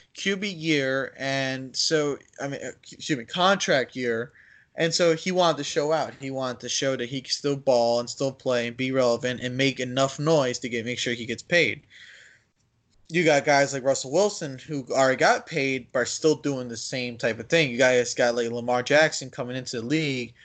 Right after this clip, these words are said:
trying to prove something. Like, he, like, unless he, you know that these guys are good, the Ben Roethlisbergers, the Tom Bradys, the guys that are, you know, mid-tier, solid Q Bs, they'll get you the points.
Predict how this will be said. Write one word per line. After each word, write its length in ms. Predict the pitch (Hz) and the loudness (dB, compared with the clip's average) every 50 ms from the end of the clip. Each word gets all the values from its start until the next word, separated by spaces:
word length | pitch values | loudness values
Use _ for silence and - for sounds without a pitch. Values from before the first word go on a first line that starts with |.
| _ _ _ | _ _ _
trying 440 | - - 147 135 127 120 120 113 110 - | -2 2 2 2 2 0 -6 -10 -14 -10
to 300 | 127 127 120 117 117 110 _ | -6 -4 -2 -2 -2 -4 _
prove 240 | - 202 202 185 - | -8 -6 -6 -6 -6
something. 280 | - 135 117 - 107 | -6 -8 -10 -10 -10
Like, 220 | 113 117 117 117 - - - - - - - _ _ _ _ _ - | -4 -4 -4 -4 -4 -10 -20 -20 -20 -20 -20 _ _ _ _ _ -4
he, 260 | 147 151 170 170 - - _ _ - - 131 | 0 0 0 0 -4 -12 _ _ -10 -6 -2
like, 280 | 139 139 131 127 - | 2 2 2 2 0
unless 360 | 127 135 139 160 170 170 - | -2 0 4 4 4 4 2
he, 120 | - - 170 | -4 -8 -10
you 320 | 151 151 143 135 143 151 | -10 -10 -10 -8 -8 -8
know 300 | 147 143 156 151 151 147 131 | -4 0 2 2 2 2 0
that 140 | 131 127 | -4 -4
these 220 | 120 135 139 139 - | -4 -4 -6 -6 -4
guys 320 | - 143 131 135 131 - | 0 0 0 0 0 -2
are 140 | 117 104 - _ _ - | -8 -14 -14 _ _ -4
good, 420 | 143 135 135 135 135 139 135 147 - _ _ _ _ _ _ _ _ _ _ _ _ _ _ - - _ - | -2 0 2 2 0 -2 -4 -8 -18 _ _ _ _ _ _ _ _ _ _ _ _ _ _ -20 -20 _ -12
the 80 | 139 | -8
Ben 200 | 113 139 139 139 | -4 -2 -2 0
Roethlisbergers, 1040 | 139 139 135 135 131 - - - 127 - - - 139 131 127 127 131 131 131 127 - | 2 4 4 4 2 -2 -16 -12 -12 -10 -4 0 0 0 0 0 -4 -4 -4 -6 -10
the 80 | - 120 | -14 -16
Tom 360 | - - 143 135 135 135 131 | -10 -4 -2 -2 0 -2 -2
Bradys, 460 | 123 127 123 120 123 123 123 123 - | 0 0 0 0 0 -2 -6 -8 -8
the 100 | - 127 | -8 -4
guys 300 | 117 135 135 131 131 127 | 0 2 2 2 2 0
that 120 | 143 135 127 | -2 0 -2
are, 100 | 123 - - - - - _ _ | -2 -2 -4 -16 -20 -20 _ _
you 220 | 147 143 139 139 131 | -10 -8 -4 -4 -4
know, 60 | 123 | -4
mid-tier, 640 | 120 131 143 156 160 156 147 - - 151 147 139 135 | -2 0 2 4 4 4 0 -4 -4 -2 -2 -2 -2
solid 800 | 131 - - - 143 139 139 139 135 135 135 131 131 127 - _ | -4 -4 -4 -2 0 2 4 4 4 4 2 0 -2 -6 -10 _
Q 200 | - - 139 131 | -10 -8 -8 -6
Bs, 380 | 123 143 143 143 135 131 - | -2 0 0 2 2 0 -2
they'll 140 | - 120 117 | -4 -4 -4
get 220 | 113 120 113 - | -4 -6 -8 -6
you 60 | - 107 | -8 -12
the 80 | 101 | -14
points. 600 | - - 180 185 180 147 123 117 117 - - - | -6 0 2 2 2 2 -2 -6 -8 -10 -14 -14